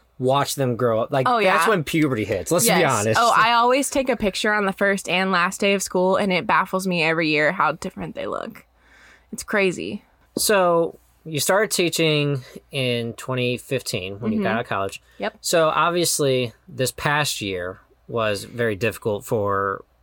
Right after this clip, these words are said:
Speaker 1: not just Middletown teachers, but teachers all, really all across the world. When did you first kind of,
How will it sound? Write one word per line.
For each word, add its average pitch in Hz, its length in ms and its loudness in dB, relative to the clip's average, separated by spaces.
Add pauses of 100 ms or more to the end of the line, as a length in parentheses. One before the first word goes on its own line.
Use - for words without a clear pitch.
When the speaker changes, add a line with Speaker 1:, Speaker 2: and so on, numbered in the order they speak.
(140)
Speaker 1:
not 135 200 0
just - 460 -2 (680)
Middletown 120 440 0
teachers, 98 260 -8
but 113 140 -4
teachers 143 380 -2 (220)
all, 131 440 2 (160)
really 180 240 2
all 135 160 2
across 123 300 0
the 101 120 -4 (120)
world. 101 420 -2 (460)
When 202 400 0
did 160 560 2 (500)
you 139 540 0
first 123 460 0
kind 120 360 0
of, 104 480 -4